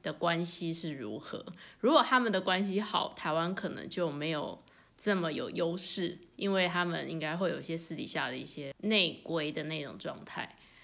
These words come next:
那如果他们状况不好，或者说他们那一阵子没有到这么紧密的接触，对台湾人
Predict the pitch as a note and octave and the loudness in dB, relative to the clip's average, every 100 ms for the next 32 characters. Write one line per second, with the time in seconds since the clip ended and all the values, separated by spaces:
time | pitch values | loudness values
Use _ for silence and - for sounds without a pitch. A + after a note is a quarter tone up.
0 | - - B3+ A#3+ G3 F#3 G3+ G3 D3 - | -20 -2 4 6 6 2 2 4 2 0
1 | - - - E4+ C#4 A#3 A3+ G#3 G#3+ G#3 | -6 -10 2 4 4 4 4 4 4 4
2 | F3+ - - - A3+ G3 E3+ G3 F#3 F3+ | 2 2 -4 -4 -2 -2 -2 0 2 2
3 | F#3 G#3 A3 F#3+ G3 G3 G#3+ F#3+ E3+ E3+ | 2 2 4 6 6 6 4 0 0 2
4 | F#3+ A3 E3 F#3+ F3 G3+ F#3+ E3+ D3+ C#3 | 4 4 6 4 4 2 0 0 -4 -6
5 | D#3 - - E3+ F3 A#3 F3 D#3 D#3 F#3+ | -10 -8 -4 -2 2 2 2 0 2 2
6 | F#3 F#3 A#3+ F3 C#4+ A#3 A#3 F3+ F3+ F#3+ | 4 4 2 8 8 8 4 4 6 6
7 | F#3+ F3 - | 4 2 -2